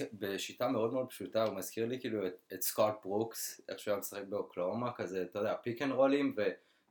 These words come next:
וחבר'ה, תעשו משהו, והוא, הוא לא לוקח פסקי זמן שצריך,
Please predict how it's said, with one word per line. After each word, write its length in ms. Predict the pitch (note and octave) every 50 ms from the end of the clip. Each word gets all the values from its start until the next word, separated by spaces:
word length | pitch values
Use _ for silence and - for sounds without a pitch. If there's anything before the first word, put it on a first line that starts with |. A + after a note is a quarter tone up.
| -
וחבר'ה, 400 | F#2+ F#2 - A#2+ A#2+ B2 B2+ B2+
תעשו 440 | A#2 - G2+ F#2 F#2 - - B2+ C3
משהו, 640 | C3+ C#3 C#3 C#3 C#3+ - - D3+ D#3 D#3 D#3 D#3 - - _ _ _ _ _
והוא, 440 | - - A2 A2 A2 A2 A2 G#2 G2+ G#2 G#2
הוא 160 | - G#2+ G#2 G#2
לא 180 | G#2+ B2 B2+
לוקח 300 | C3 C3+ - D#3 C3+ - -
פסקי 360 | - A#2 A2+ - - B2 A#2 A#2
זמן 360 | A2+ G#2+ A#2+ A#2 A#2+ B2 A#2+
שצריך, 840 | A#2+ - A#2 A2+ - - G#2+ G#2 B2 C#3+ D3 C#3+ C#3 C#3 - - -